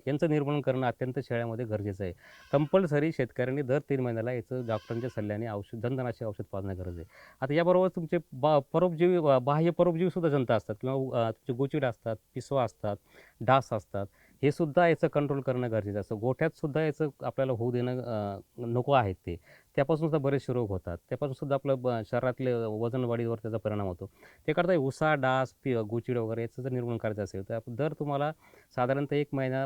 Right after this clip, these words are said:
एक म-, महिन्यानंतर तुम्हाला एक महिन्यानी त्याचं औषध लावायचं असतं. डॉक्टर सल्ल्याने त्याचं औषध लावा, त्या गोठ्यामध्ये ते औषधं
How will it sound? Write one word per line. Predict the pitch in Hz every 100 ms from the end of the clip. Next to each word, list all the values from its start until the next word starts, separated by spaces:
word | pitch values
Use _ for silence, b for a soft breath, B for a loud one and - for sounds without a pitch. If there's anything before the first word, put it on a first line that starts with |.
| 131
एक | 135 139
म-, | 139 131 120
महिन्यानंतर | 117 123 120 113 104 117
तुम्हाला | 104 107 101 120 127
एक | 123 -
महिन्यानी | 113 104 101 117
त्याचं | 147 _ _ 127 135 117
औषध | 120 143 123
लावायचं | 113 104 95 95
असतं. | - 104
डॉक्टर | 104 117
सल्ल्याने | 110 107 110
त्याचं | 107 107
औषध | 110 - 117
लावा, | 104 95 98 101 -
त्या | 107
गोठ्यामध्ये | 104 - 107 113 110
ते | 107 110 107
औषधं | 107 113